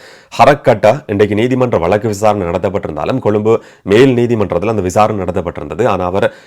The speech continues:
இன்றைக்கு வழக்கு விசாரணைக்கு கூட்டி வரப்படல. சட்டமாதிபர் திணைக்களம் கொழும்பு மேல் நீதிமன்றத்துல அறிவிச்சிருக்கு, ஹரக்கட்டாவை தொடர்ந்து பயங்கரவாத தடை சட்டத்தின் கீழே தடுத்து வச்சு விசாரணை செய்யறதுக்கான ஒரு தீர்மானம் பாதுகாப்பு அமைச்சினுடைய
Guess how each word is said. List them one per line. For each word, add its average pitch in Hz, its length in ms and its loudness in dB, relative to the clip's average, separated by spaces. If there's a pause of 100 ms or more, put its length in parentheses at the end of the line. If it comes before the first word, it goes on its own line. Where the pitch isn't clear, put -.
இன்றைக்கு 123 560 2
வழக்கு 101 280 2
விசாரணைக்கு 92 500 -2
கூட்டி 92 220 -2
வரப்படல. 82 500 -6 (260)
சட்டமாதிபர் 131 600 2
திணைக்களம் 104 560 0
கொழும்பு 117 280 2
மேல் 107 260 2
நீதிமன்றத்துல 104 680 -2
அறிவிச்சிருக்கு, 90 800 0
ஹரக்கட்டாவை 104 840 2 (280)
தொடர்ந்து 107 480 2 (180)
பயங்கரவாத 120 560 2
தடை 101 300 0
சட்டத்தின் 107 440 -2
கீழே 101 180 0
தடுத்து 95 300 -4
வச்சு 98 260 -4
விசாரணை 107 440 0
செய்யறதுக்கான 98 680 -2 (220)
ஒரு 95 180 0
தீர்மானம் 113 680 -2
பாதுகாப்பு 117 580 0
அமைச்சினுடைய 95 640 -2